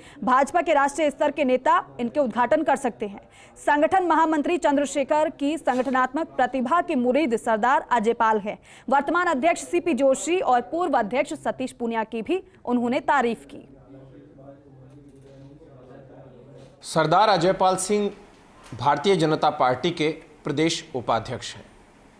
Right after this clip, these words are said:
Speaker 2: कई जिम्मेदारियां संगठन ने इन्हें दी हुई है, तो ऐसे में लाजमी है कि इनसे कुछ विषयों को लेकर बातचीत की जाए, क्योंकि दो हज़ार तेईस पास में है और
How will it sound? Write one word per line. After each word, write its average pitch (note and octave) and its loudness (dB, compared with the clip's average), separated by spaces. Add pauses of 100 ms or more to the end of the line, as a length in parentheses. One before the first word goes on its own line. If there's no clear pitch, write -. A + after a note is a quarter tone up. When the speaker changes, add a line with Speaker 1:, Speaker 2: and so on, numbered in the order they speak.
(880)
Speaker 2:
कई F3+ 4
जिम्मेदारियां F3 2
संगठन E3+ -2
ने E3+ 0
इन्हें D3 0
दी C#3 -2
हुई D#3 0
है, D#3 -6 (140)
तो C3 -2
ऐसे D#3 -2
में F#3 2
लाजमी D3 2
है E3 0
कि F3+ -6
इनसे D#3 -2
कुछ E3 -4
विषयों C3 0
को F3 -2
लेकर C3+ -2
बातचीत A2 -4
की C#3+ -6
जाए, D3+ 0
क्योंकि D#3+ -4 (380)
दो D#3 0
हज़ार E3+ 2
तेईस D3 -4
पास C3 -2
में F3+ -2
है D#3+ -6 (440)
और E3 0